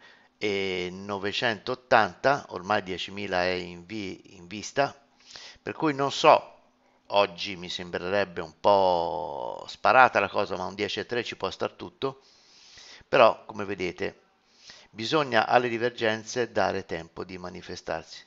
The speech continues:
È per questo che ci vogliono indicatori reattivi, ma al tempo stesso non troppo veloci, perché quando un indicatore è troppo veloce poi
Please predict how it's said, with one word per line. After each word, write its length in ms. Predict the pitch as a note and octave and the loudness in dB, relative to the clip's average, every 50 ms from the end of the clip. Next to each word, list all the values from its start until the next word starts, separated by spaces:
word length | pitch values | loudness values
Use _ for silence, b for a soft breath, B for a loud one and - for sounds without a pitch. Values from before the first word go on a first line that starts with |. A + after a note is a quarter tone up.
| _ _ | _ _
È 140 | _ - A2+ | _ -18 -14
per 160 | - G#2 F#2 | -12 -12 -10
questo 320 | - - B2+ B2+ - - A2 | -6 -4 -4 -4 -4 -6 -10
che 120 | F#2+ G#2 | -10 -8
ci 120 | - - | -10 -8
vogliono 240 | A2 G#2 A#2 A2+ G#2+ | -2 0 0 0 -2
indicatori 720 | G#2 F#2+ G2 F#2+ - A2+ - - B2 G#2 G2 - F2 D#2+ E2+ | -4 -8 -8 -6 -6 -6 -4 -4 -4 -6 -6 -6 -6 -8 -4
reattivi, 760 | F#2+ G#2 G2+ G2+ - - - D3+ E3 E3+ D#3+ D#3+ E3 D#3 D#3+ B B B B B B - | -2 -2 -2 -2 -4 -8 -8 -6 -6 -4 -4 -4 -6 -6 -8 B B B B B B -4
ma 180 | G2 G#2+ C3+ | 4 6 6
al 180 | D3 C#3+ C3 - | 6 6 4 2
tempo 380 | - C3+ B2+ A#2+ - - A#2 | 0 0 0 0 -2 -6 -4
stesso 580 | A2 - - C3+ C3+ A#2+ - - - - A#2+ A2 | -4 -4 -4 -4 -4 -4 -4 -8 -8 -4 -4 -4
non 440 | G#2+ G#2+ A2 A#2+ C#3 D3 C#3+ B2+ - | -4 -6 -8 -8 -6 -6 -8 -8 -6
troppo 340 | - A#2 A#2 A2 - - G#2 | -2 0 0 0 0 -2 -2
veloci, 580 | F#2+ G2+ G2 F#2+ F2 E2 - - B2 C3 C3 _ B B B B B B B | -2 -2 -4 -4 -6 -6 -6 -6 -8 -8 -8 _ B B B B B B B
perché 220 | - - F2+ - - | -16 -16 -16 -8 -2
quando 220 | - B2+ C3 B2+ | 2 2 2 2
un 60 | A#2 | 0
indicatore 420 | G#2 G2 G2 A2+ A2 - B2 A#2 G#2 | -6 -6 -4 -4 -4 -2 -2 -2 -2
è 40 | |
troppo 300 | - - G#2 - - B2 | -2 -2 -6 -6 -4 -4
veloce 400 | B2+ C3 B2 G#2+ G2+ - - G2+ | -4 -2 -2 -2 -2 -2 -6 -8
poi 420 | - - - A2+ A2 A2 G#2+ A2 | -2 2 4 6 6 4 2 -2